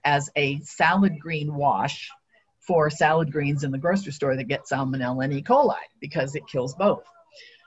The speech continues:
So that's another thing, you know, that they're looking at. So, and then to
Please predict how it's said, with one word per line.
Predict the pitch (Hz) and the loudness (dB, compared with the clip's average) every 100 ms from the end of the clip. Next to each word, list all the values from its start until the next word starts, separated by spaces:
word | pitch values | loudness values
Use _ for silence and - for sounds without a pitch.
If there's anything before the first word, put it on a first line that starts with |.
| _ | _
So | - 135 | -8 -4
that's | 143 160 160 | -2 -2 -2
another | 160 156 | -2 -2
thing, | 156 139 131 143 - - | -2 -2 0 -2 -6 -12
you | 165 | -6
know, | 139 123 | -2 -2
that | 113 | -2
they're | 139 139 147 - _ _ _ _ | 2 2 0 -8 _ _ _ _
looking | 170 180 185 160 143 | -4 0 0 0 -2
at. | 131 - | -2 -2
So, | 135 135 - - - | 0 0 -4 -20 -6
and | 196 | 2
then | 202 202 | 4 4
to | 226 | 2